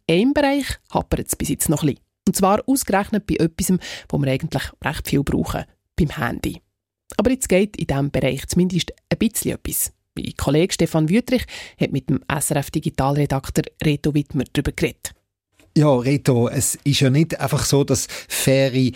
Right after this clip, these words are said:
Speaker 2: Handys irgendwie ein Fantasieprodukt wären, sondern das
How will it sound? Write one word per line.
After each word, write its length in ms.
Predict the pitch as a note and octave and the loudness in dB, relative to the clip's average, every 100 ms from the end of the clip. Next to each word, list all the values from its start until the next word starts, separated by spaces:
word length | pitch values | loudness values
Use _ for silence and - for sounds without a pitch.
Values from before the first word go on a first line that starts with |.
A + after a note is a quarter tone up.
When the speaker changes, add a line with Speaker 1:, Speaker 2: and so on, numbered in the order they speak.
| - | -6
Speaker 2:
Handys 560 | - - B2 C#3 C3+ B2 | -2 2 2 2 2 2
irgendwie 340 | B2 A2+ A#2+ | 2 2 2
ein 80 | B2+ | 2
Fantasieprodukt 1900 | - - - - A#2+ A2+ G2+ A#2 G#2 A#2+ C#3+ E3+ - - D3+ E3 D3 - - A#2 | 0 -2 -4 0 2 2 2 0 2 2 2 2 2 0 2 2 0 -4 -2 0
wären, 380 | A#2 C#3 D3+ | 2 2 2
sondern 280 | C#3+ C#3 A#2 | 2 2 2
das 200 | A#2 G#2+ | 2 0